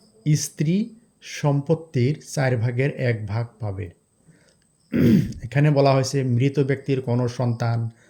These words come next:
বা পুত্র সন্তান নাই বা যদি না থাকে, তাহলে স্ত্রী সম্পত্তির চার ভাগের এক ভাগ পাবে। আর সন্তান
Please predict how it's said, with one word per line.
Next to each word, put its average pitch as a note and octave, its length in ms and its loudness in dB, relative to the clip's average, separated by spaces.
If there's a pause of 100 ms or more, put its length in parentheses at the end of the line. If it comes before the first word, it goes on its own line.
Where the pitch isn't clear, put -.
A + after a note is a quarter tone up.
(220)
বা A2+ 100 -4
পুত্র D3+ 480 -2
সন্তান C3 500 -4
নাই B2 500 0 (760)
বা E3+ 100 -2
যদি C#3 300 0
না B2 220 0
থাকে, A#2+ 340 -4 (640)
তাহলে C#3 400 -2 (680)
স্ত্রী F3 340 -4 (400)
সম্পত্তির D3+ 920 -4
চার A#2+ 200 -2
ভাগের A2+ 380 -2
এক G#2+ 200 -4
ভাগ A#2+ 140 -4 (100)
পাবে। D#3+ 360 -2 (340)
আর C#3 300 0 (300)
সন্তান G3+ 640 -2